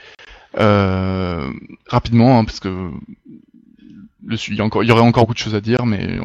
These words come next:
j'aurais pas le temps dans, dans cette émission. Euh, malgré le fait que la mémétique soit pas, euh, soit pas une théorie, euh,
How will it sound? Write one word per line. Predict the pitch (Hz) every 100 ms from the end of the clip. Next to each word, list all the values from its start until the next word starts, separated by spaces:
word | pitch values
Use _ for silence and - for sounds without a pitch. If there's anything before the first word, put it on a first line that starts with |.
| 90
j'aurais | 107 107
pas | 107
le | 101
temps | 110
dans, | 101
dans | 113
cette | 104 -
émission. | 110 104 - 180 _ - - - - - -
Euh, | 117 107 101 101 87 80 -
malgré | 127 147 156
le | 165
fait | 131 156 -
que | 123
la |
mémétique | 117 127 143 139
soit | - 113
pas, | - 131 131 104 -
euh, | 101 101
soit | 104 123
pas | 143 143
une | 120 110
théorie, | - 120 113 123 120
euh, | 104 98 98 95 95